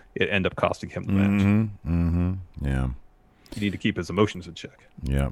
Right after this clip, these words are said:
Speaker 2: it's good stuff. Uh, let's go ahead and, uh, answer some questions here.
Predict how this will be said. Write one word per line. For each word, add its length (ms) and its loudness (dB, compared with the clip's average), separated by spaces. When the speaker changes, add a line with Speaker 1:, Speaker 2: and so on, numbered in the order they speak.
Speaker 2:
it's 160 -12
good 180 2
stuff. 460 2
Uh, 380 8
let's 240 0
go 140 8
ahead 240 10
and, 160 8
uh, 20 8
answer 400 2
some 200 -2
questions 540 4
here. 380 4